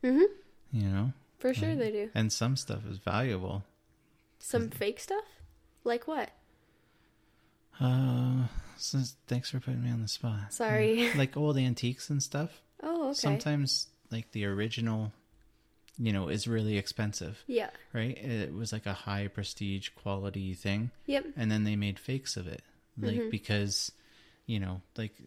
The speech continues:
Speaker 2: from the time that people were making really good stuff,
Speaker 1: Mm-hmm.
Speaker 2: people made really good
Speaker 1: Like
Speaker 2: fake
Speaker 1: off-brand. <laughs>
Speaker 2: Yeah, right?
Speaker 1: Yeah.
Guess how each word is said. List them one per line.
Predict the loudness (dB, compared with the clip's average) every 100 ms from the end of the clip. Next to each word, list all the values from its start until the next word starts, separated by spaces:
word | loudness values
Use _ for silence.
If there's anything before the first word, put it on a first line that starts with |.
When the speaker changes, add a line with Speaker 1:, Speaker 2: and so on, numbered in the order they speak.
| -14 -10
Speaker 2:
from | -2 2
the | 2
time | 2 2 2 2
that | 0
people | -4 -4 -4 -2 -4 -6
were | -2 0
making | 2 0 -2 -2 0
really | 0 0
good | 0 -2 -2
stuff, | 0 0 0 -4 -4
Speaker 1:
Mm-hmm. | -2 -2 -2
Speaker 2:
people | 0 2 2
made | 2 2 0 -2 -8 -14 -10
really | -8 -4 -2 -2 -2
good | -2 -4 -6 -8
Speaker 1:
Like | -2 0 0 -4 -6
Speaker 2:
fake | -2
Speaker 1:
off-brand. | 0 -2 -8 -8 -6 -8 -6 -2
<laughs> | -2 -2 -2
Speaker 2:
Yeah, | 0 0 -6 -8
right? | -2 0 0 -4 0
Speaker 1:
Yeah. | 0